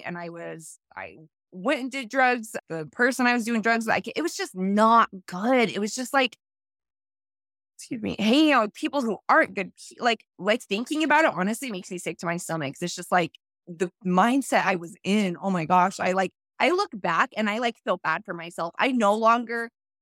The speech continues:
feel shame or, like, feel like I'm such a piece of crap. I feel sorry for myself. I'm like, "Dang, you were really hurting," you know?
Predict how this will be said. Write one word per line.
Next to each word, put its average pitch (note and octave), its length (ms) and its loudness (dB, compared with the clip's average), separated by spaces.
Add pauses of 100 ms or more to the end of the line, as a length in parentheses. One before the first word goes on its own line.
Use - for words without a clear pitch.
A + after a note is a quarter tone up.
feel A#3 180 0
shame G3 680 0
or, F3+ 180 2
like, F3 360 0 (720)
feel A3 160 2
like G3+ 180 4
I'm G3+ 140 2
such G3 220 -6
a G#3+ 40 -10
piece G3+ 220 -10
of F#3 60 -8
crap. F3 220 2
I A#3 180 4
feel C5 180 -4
sorry - 320 0
for A3 140 -6
myself. F#3 420 -6
I'm F#3 120 -2
like, E3+ 220 -4
"Dang, A3+ 600 -6
you D4 600 0
were B3 120 2
really C4+ 240 2
hurting," A3+ 600 -4
you F3+ 120 0
know? E3+ 300 2